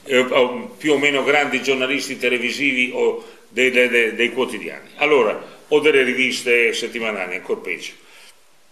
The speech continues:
Quello che volevo dire in relazione al Club Bilderberg è molto semplice.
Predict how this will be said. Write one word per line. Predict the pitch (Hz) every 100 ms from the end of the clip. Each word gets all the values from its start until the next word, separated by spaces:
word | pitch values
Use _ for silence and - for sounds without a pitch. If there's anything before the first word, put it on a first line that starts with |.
| _ _ - _ _ _ _ - - - _ -
Quello | 214 214
che | 180
volevo | 175 196 185
dire | 151 147 135 110 -
in | 117 117
relazione | 131 131 123 160 175 160 135 131 117
al | 107
Club | - 127 117 117
Bilderberg | 107 104 95 101 104 - 120 113 110
è | 123 120
molto | 123 - 104
semplice. | - 82 - - -